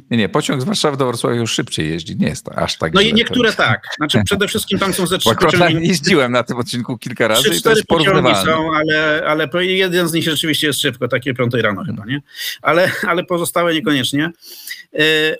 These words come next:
Speaker 2: ogólnie rzecz biorąc, y, ja tu mam pewną wątpliwość, to znaczy nie rozmawiamy kompletnie o tych najważniejszych rzeczach, czyli o tym, y, jakie inwestycje kolejowe z-, do tego C P K przypinamy, ile one będą kosztowały,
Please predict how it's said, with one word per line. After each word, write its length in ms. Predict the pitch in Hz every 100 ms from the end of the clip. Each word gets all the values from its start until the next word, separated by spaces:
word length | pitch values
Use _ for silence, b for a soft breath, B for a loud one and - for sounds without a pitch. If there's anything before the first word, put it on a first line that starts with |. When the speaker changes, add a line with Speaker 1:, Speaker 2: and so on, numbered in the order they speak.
| -
Speaker 2:
ogólnie 420 | 160 208 262 233
rzecz 180 | 185 151
biorąc, 520 | 170 190 196 - -
y, 220 | 165 165
ja 120 | 165 175
tu 120 | 185
mam 160 | 180
pewną 280 | 170 170 175
wątpliwość, 540 | 156 147 139 143 165 -
to 100 | 143
znaczy 420 | 156 143 156 156 127
nie 300 | 151 160 175
rozmawiamy 500 | 190 175 170 185 185
kompletnie 480 | 175 151 170 - 170
o 40 |
tych 160 | 156 160
najważniejszych 580 | 160 156 151 156 143 143
rzeczach, 400 | 151 - 156 160
czyli 360 | - 143 147 151
o 100 | 135
tym, 460 | 147 143 143 143 131 - -
y, 280 | 139 135 139 - 135 -
jakie 440 | 127 143 185 180
inwestycje 440 | 165 151 147 - 147
kolejowe 600 | 147 139 127 127 143 151
z-, 160 | - -
do 140 | 135 131
tego 240 | 151 135
C 120 | 123
P 100 | 123
K 120 | - 135
przypinamy, 720 | - 131 127 117 123 151 175 _ _
ile 180 | 139 170
one 160 | 170
będą 280 | 151 147 139
kosztowały, 680 | 127 - 123 120 120 143 165